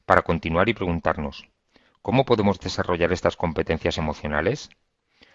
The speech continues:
Adelantamos que estas competencias no se adquieren por conferencias, cursos, ni clases, ni dinámicas de grupos, porque no se trata de conocimientos,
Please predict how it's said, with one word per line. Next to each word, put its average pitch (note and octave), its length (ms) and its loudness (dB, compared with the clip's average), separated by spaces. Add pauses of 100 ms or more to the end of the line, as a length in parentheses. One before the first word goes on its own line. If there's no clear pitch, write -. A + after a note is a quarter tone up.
(260)
Adelantamos F#2 580 2
que A#2+ 120 0
estas - 240 0
competencias G#2+ 640 2
no G2 100 -2
se G#2+ 120 -2
adquieren G2+ 340 0
por - 160 -2
conferencias, E2 880 -4 (180)
cursos, A#2 460 0
ni G#2 140 0
clases, G2+ 420 4
ni G2+ 160 0
dinámicas E2+ 480 0
de D#2+ 80 0
grupos, D#2+ 460 -8 (440)
porque - 240 -6
no F2+ 80 2
se G2+ 140 4
trata G#2+ 280 2
de G2+ 100 2
conocimientos, F2 800 -4